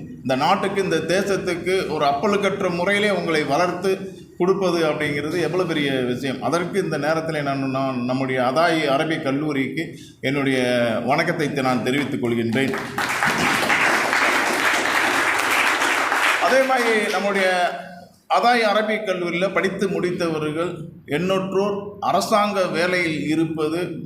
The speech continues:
மனதிற்கு மகிழ்ச்சி அடைய செய்கிறது. இன்று பார்த்தீங்க அப்படின்னா நம்முடைய இஸ்லாமிய சகோதர சகோதரிகள் எத்தனையோ பேர் அரசு, அரசு துறையில மிக உயர்ந்த பொறுப்புல இருக்காங்க. இந்திய தேசிய இராணுவத்துல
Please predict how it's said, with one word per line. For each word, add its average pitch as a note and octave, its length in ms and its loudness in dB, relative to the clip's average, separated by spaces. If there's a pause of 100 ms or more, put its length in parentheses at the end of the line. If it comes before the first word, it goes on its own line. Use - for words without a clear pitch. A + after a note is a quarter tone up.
(120)
மனதிற்கு D3 800 -2
மகிழ்ச்சி D#3+ 400 0
அடைய C3+ 300 0
செய்கிறது. B2 640 -2 (320)
இன்று C3+ 180 -2
பார்த்தீங்க E3 500 0
அப்படின்னா D3 420 -2
நம்முடைய C#3+ 520 -2
இஸ்லாமிய E3 560 0
சகோதர D3+ 480 -2
சகோதரிகள் C#3+ 800 -2 (220)
எத்தனையோ F#3 600 2
பேர் F#3+ 420 -2 (320)
அரசு, E3+ 420 2
அரசு G#3+ 260 2
துறையில F#3+ 340 2
மிக G3+ 240 0
உயர்ந்த A3+ 460 0
பொறுப்புல F#3+ 380 0
இருக்காங்க. G#2 340 -4 (400)
இந்திய F#3+ 460 2
தேசிய G3 460 0
இராணுவத்துல G#3 960 0